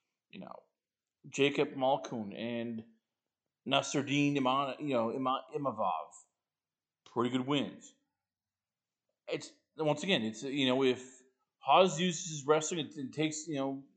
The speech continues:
Doc-, Daukaus down, it's gonna be a Hawes night. If, if, uh, Daukaus himself can keep the fight standing, make Hawes chase him, you know, you know, use a lot of leg kicks. I think it's gonna be a long night for Hawes, and it'll be a, you know, very quick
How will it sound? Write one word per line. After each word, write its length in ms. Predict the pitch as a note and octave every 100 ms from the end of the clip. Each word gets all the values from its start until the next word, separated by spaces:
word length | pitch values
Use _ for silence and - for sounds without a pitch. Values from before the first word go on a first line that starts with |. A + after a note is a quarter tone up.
| _ _
Doc-, 220 | - C#3+ - C3
Daukaus 400 | D#3+ G#3+ - -
down, 320 | C3 D3 D#3 - _ _ _ _
it's 160 | C3 -
gonna 200 | C#3+ C3+
be 180 | A#2+ B2+
a 40 |
Hawes 400 | G#2+ B2 B2+ A#2
night. 220 | D3+ A2 F#2+
If, 200 | F#2+ -
if, 280 | C3 A2
uh, 300 | A#2+ A#2+ A2+ A2
Daukaus 380 | C#3 F3 F3+ -
himself 400 | D#3+ - G#3 -
can 160 | B2+ A2+
keep 160 | D3 D#3
the 60 |
fight 240 | - D#3+ D3+
standing, 480 | - F3 D3 G#2 F#2+ _ _ _ -
make 320 | C3 D3 D#3
Hawes 300 | - C#3+ C#3+
chase 440 | - - F3 D#3 G#2+
him, 140 | G2+
you 60 | G#2+
know, 240 | A2 A#2
you 100 | C3
know, 60 | B2 _ D#3
use 300 | D3 D#3 C#3
a 40 |
lot 180 | C#3+ C#3+
of 80 | D#3
leg 200 | F#3 F#3
kicks. 440 | A#2+ - - - _ _ _ _ _ _ _ _ -
I 120 | A2+
think 200 | G#2+ A#2
it's 100 | A2+
gonna 120 | C3+
be 80 | A2+
a 40 | A2+
long 260 | A2 A#2+
night 180 | B2 A#2+
for 200 | C3 A#2+
Hawes, 340 | A2 A#2+ D3
and 60 | D#3
it'll 120 | B2
be 160 | B2 A#2
a, 20 |
you 220 | B2+ D3+
know, 120 | A#2
very 220 | A2 B2+ C3
quick 240 | - D#3+